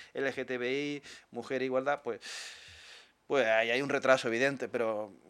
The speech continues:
quiero pensar que todo este aparataje burocrático tendrá sentido desde ya.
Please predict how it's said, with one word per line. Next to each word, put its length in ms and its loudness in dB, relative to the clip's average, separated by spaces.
quiero 220 0
pensar 260 0
que 120 -6
todo 120 0
este 240 -2
aparataje 760 4
burocrático 680 2
tendrá 500 2
sentido 520 0
desde 220 0
ya. 260 4